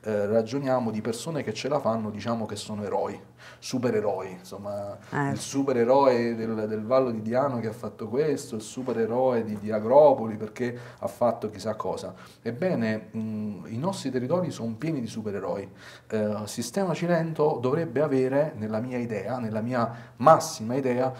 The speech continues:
Speaker 1: dovrebbe essere il mio supereroe preferito, che era Robin.
Speaker 2: Mhm.
Speaker 1: Perché? Perché c'è una canzone di Cremonini, no? Nessuno vuole essere Robin. Perché? Perché Robin era il secondo di Batman. Cioè,
Speaker 2: <laughs>
Speaker 1: i bambini,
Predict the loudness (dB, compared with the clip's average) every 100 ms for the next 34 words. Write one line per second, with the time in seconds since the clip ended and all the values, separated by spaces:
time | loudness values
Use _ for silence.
0 | -12 -12 4 4 4 0 0 0 0 -4
1 | -2 2 2 0 -6 -6 -6 -6 -4 -2
2 | 0 0 -2 -6 -6 -8 -8 -6 -4 -4
3 | -4 -4 -6 -6 -12 -14 -16 -20 -20 -20
4 | -20 -20 -20 -8 -4 2 2 2 -2 -4
5 | -10 -20 -20 -2 2 2 0 -4 -2 -2
6 | -2 -4 -6 -4 -2 -2 -2 -4 -6 -8
7 | 0 0 0 -4 -6 -6 0 2 2 0
8 | -4 -4 -2 -4 -6 -10 -10 -14 -16 -20
9 | -2 2 2 0 -2 -4 2 6 6 4
10 | 0 -2 -2 -4 -4 -2 -4 2 2 2
11 | -8 -10 -12 -18 -4 6 6 8 6 6
12 | 0 2 6 8 6 6 4 4 2 0
13 | -2